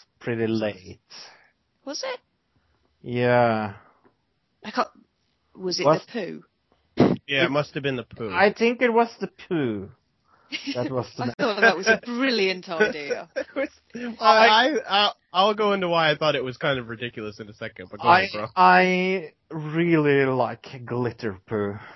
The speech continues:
Speaker 1: Uh,
Speaker 2: Yeah.
Speaker 1: I, I, I, I found this guy so incredibly the nice people. What a nice bunch of people. And wha-, all they did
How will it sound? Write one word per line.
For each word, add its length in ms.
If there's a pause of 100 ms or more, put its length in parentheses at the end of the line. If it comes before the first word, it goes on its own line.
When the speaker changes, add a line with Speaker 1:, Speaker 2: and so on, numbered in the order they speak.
(380)
Speaker 1:
Uh, 300
Speaker 2:
Yeah. 80 (800)
Speaker 1:
I, 400
I, 180
I, 720
I 120
found 400
this 240
guy 380 (380)
so 560
incredibly 880
the 140
nice 680
people. 640 (1000)
What 300
a 60
nice 520
bunch 500
of 80 (120)
people. 560 (840)
And 280 (100)
wha-, 240 (100)
all 220
they 180
did 380